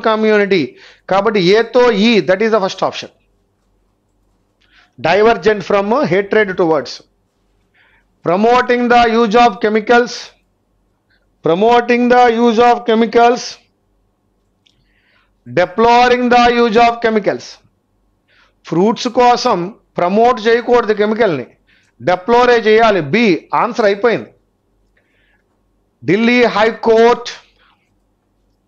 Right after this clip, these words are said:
equated it to poisoning, దాన్ని కూడా పాయిజన్తో ఈక్వేట్ చేశాడు. బిఈ కరెక్టే. డిప్లోర్ చేయాలి, కెమికల్స్ని వాడకుండా చేయాలి కదా. నైంటీయత్ వన్. While Beijing was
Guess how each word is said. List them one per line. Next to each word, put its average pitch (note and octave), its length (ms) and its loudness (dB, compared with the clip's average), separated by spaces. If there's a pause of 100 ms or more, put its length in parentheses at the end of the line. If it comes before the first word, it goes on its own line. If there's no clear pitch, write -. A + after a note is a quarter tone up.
(640)
equated A#3+ 680 0
it A#3 100 -6 (100)
to A#3+ 80 2 (160)
poisoning, A3 500 0 (220)
దాన్ని G3+ 240 -2
కూడా A#3 120 0 (140)
పాయిజన్తో A3+ 540 0 (100)
ఈక్వేట్ A3+ 400 -2
చేశాడు. G3 320 0 (120)
బిఈ A3 260 0 (140)
కరెక్టే. G3+ 340 -2 (720)
డిప్లోర్ A3 540 0
చేయాలి, A#3 420 2 (160)
కెమికల్స్ని A3 500 -4
వాడకుండా A#3+ 460 -2
చేయాలి G3+ 260 2
కదా. F#3 160 0 (560)
నైంటీయత్ A#3+ 460 -2
వన్. D#3+ 120 -4 (1080)
While A#3 360 2 (100)
Beijing A#3+ 380 0 (120)
was A#3+ 260 2